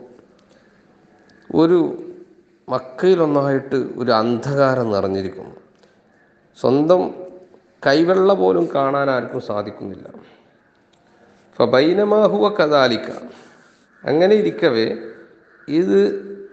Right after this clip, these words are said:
ഖറജ നൂറും മിൻ സംസം, സംസം കിണറിൻ്റെ ഭാഗത്ത് നിന്ന് ഒരു പ്രകാശം പുറപ്പെടുകയാണ്. പിന്നീടത് ആകാശത്തിലേക്ക് ഉയർന്നു.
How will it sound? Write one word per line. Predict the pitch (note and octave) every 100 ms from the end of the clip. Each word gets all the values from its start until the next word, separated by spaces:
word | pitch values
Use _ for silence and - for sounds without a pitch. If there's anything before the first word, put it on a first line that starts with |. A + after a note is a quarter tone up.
| - -
ഖറജ | C3 C3+ D#3 D#3+
നൂറും | D#3 C3+ D3 E3+ F3 E3
മിൻ | D3+ B2
സംസം, | A2+ G#2+ G#2 G#2+ F#2 - - - - _ - - - - B2+
സംസം | D#3+ F#3+ G#3+ A3 A#3+ G3
കിണറിൻ്റെ | A3 G3+ G3 F3+
ഭാഗത്ത് | D3+ D3 D3 D3 D3
നിന്ന് | D3 C#3+ C#3+ C#3+ C#3
ഒരു | C3+ C3+ -
പ്രകാശം | G#2+ A#2 B2+ C3 D#3
പുറപ്പെടുകയാണ്. | - G2+ F#2 G#2+ G2+ G2 F2 - - - - - - - - _ _ _ -
പിന്നീടത് | B2+ B2+ D3+ D3+ D3 C#3+ D3 - - - - - A2+
ആകാശത്തിലേക്ക് | A#2+ B2+ C#3 D3 C#3 C#3 C#3 C#3
ഉയർന്നു. | A2 G#2 G2+